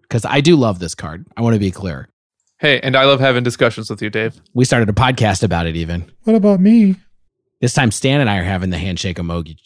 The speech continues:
Speaker 1: emoji, and you have to sit out.
Speaker 3: Okay. So, I mean, let's, let's talk about these creatures, though, just for a second, right? They're all pretty weak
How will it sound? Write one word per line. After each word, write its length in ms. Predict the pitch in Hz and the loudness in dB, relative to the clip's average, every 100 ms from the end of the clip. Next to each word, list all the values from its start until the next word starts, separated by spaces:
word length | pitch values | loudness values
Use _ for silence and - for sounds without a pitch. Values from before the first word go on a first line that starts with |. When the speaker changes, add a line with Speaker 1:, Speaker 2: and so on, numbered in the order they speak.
| - | -8
Speaker 1:
emoji, 320 | 98 92 85 | -6 -4 -6
and 100 | 85 | -6
you 100 | 95 | -4
have 200 | 107 82 | -4 -4
to 80 | - | -10
sit 180 | - 71 | -16 -16
out. 280 | 65 65 - _ _ _ - | -18 -20 -20 _ _ _ -16
Speaker 3:
Okay. 380 | 90 92 - - | -14 -10 -12 -12
So, 280 | - 175 - | 4 4 6
I 40 | |
mean, 320 | 170 180 175 - _ - | 6 4 2 -6 _ 4
let's, 260 | 180 - | 4 6
let's 140 | 196 - | 2 6
talk 160 | 226 | 6
about 160 | 196 156 | 6 4
these 160 | 139 | 2
creatures, 460 | - 143 127 131 113 | 2 0 2 2 2
though, 100 | 123 | 2
just 180 | 120 - | 2 2
for 80 | 120 | 0
a 60 | |
second, 260 | - 120 110 | 2 0 2
right? 180 | 120 117 | -2 0
They're 160 | 139 | 4
all 140 | 175 156 | 4 4
pretty 300 | 151 127 107 | 2 2 2
weak 480 | 104 95 - - | 0 0 -4 -16